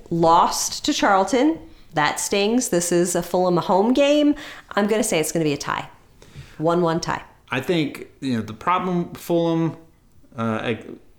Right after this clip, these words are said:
Speaker 2: the problem that Fulham showed last weekend, same problem they had all last season.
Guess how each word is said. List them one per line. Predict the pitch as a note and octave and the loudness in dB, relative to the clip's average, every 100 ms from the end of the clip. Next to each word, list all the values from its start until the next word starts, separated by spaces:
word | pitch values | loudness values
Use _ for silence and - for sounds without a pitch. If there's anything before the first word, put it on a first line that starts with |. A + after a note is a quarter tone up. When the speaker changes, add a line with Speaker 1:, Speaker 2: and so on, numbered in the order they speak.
| _ | _
Speaker 2:
the | A2+ | -6
problem | E3+ F3+ D#3+ | -2 0 0
that | D3+ - | -2 0
Fulham | E3 D3+ | -2 -2
showed | B2+ D#3 C#3 C3 A#2 - | -2 0 0 0 -2 -4
last | G2+ A2+ - | -2 -2 -4
weekend, | D#3 C#3+ D3 D3 D3 - - | -4 -4 -4 -4 -6 -10 -20
same | - C3+ C3+ | -10 -4 -2
problem | C3+ C#3 C3+ C3+ | -2 -4 -4 -2
they | B2 | -2
had | G#2+ A#2+ A#2 | -2 -4 -6
all | A2 A#2 B2+ | -4 0 0
last | B2 B2 B2 | 0 0 -4
season. | - B2 A2+ A2 G2+ | -4 -2 -2 -4 -6